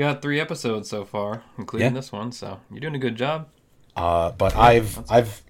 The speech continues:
Speaker 2: I've only been involved for about three-ish years now, probably a little bit less than that.
Speaker 1: Hmm, okay.
Speaker 2: And
Speaker 1: I've just, you know, I've seen your name around, uh,
Speaker 2: Really?
Speaker 1: Twitter and such, uh, like, liking my stuff and all that.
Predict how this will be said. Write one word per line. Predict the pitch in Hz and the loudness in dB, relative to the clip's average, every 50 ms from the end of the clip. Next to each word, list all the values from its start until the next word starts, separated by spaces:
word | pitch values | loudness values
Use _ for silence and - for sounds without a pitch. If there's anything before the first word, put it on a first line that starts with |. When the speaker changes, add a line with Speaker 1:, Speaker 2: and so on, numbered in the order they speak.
| _ - | _ -4
Speaker 2:
I've | 110 113 | 0 0
only | 123 127 127 | 2 2 2
been | 120 127 123 | 2 2 2
involved | 120 117 113 123 127 131 123 - | 2 4 8 8 8 8 8 4
for | - 113 104 | 0 0 2
about | 101 95 107 107 107 104 - _ | 4 4 4 4 4 2 -2 _
three-ish | - - - - 101 104 117 123 135 143 147 139 143 143 135 - | -20 -10 -6 -4 -2 0 2 2 2 2 2 2 2 0 0 0
years | - 127 147 165 165 - - | 2 4 4 4 4 4 2
now, | 190 196 208 208 202 190 - - _ | 4 6 6 4 4 2 -4 -12 _
probably | - - 107 120 123 117 120 120 120 120 117 113 107 107 - - | -2 0 2 2 4 2 2 4 4 4 2 2 -2 -4 -8 -8
a | 98 98 | -6 -2
little | 113 117 117 | 0 0 0
bit | 110 110 107 - 101 | 0 -2 -2 -2 -2
less | 104 113 - - | -2 -2 0 0
than | - 147 | 0 2
that. | 151 160 165 - - - _ _ _ _ _ _ _ _ _ _ _ _ _ - | 2 2 2 0 -2 -8 _ _ _ _ _ _ _ _ _ _ _ _ _ -16
Speaker 1:
Hmm, | 165 131 107 92 82 - _ - | -14 -12 -12 -12 -14 -18 _ -18
okay. | 131 131 - 101 92 101 - _ _ _ _ _ - | -18 -16 -14 -14 -14 -14 -16 _ _ _ _ _ -8
Speaker 2:
And | 98 98 | -4 -2
Speaker 1:
I've | 110 127 | -2 -2
just, | 139 160 160 - - - - | -2 -2 -4 -4 -8 -8 -4
you | 156 | 0
know, | 151 127 127 - | 0 0 0 0
I've | 151 170 170 | -4 -6 -6
seen | - 190 190 | -4 -2 -2
your | 190 180 | 0 0
name | 131 117 117 127 127 120 | 2 2 2 2 2 0
around, | 101 101 98 98 98 98 95 95 95 - - - - - - | 0 -2 -2 -2 -2 -4 -4 -6 -8 -10 -14 -16 -20 -20 -18
uh, | 95 95 104 | -12 -8 -4
Speaker 2:
Really? | 127 - - - - | -2 -2 -2 -2 -4
Speaker 1:
Twitter | - - 107 101 101 92 | -6 -8 -8 -6 -6 -6
and | 90 92 | -6 -8
such, | - - 92 90 - - - - - _ _ _ _ _ _ _ _ _ _ _ _ _ _ _ - | -8 -8 -8 -10 -10 -12 -16 -18 -20 _ _ _ _ _ _ _ _ _ _ _ _ _ _ _ -16
uh, | 90 90 85 85 85 | -14 -14 -12 -12 -12
like, | 95 92 90 - - _ _ _ _ _ _ _ _ _ _ _ _ _ | -12 -12 -12 -12 -16 _ _ _ _ _ _ _ _ _ _ _ _ _
liking | - 98 101 98 98 - 107 104 | -2 0 0 0 0 -2 -6 -4
my | 98 92 | -4 -6
stuff | - - - 101 101 - | -6 -4 -4 -4 -4 -4
and | 113 110 | -4 -2
all | 113 117 | 0 2
that. | 120 123 117 | 2 0 0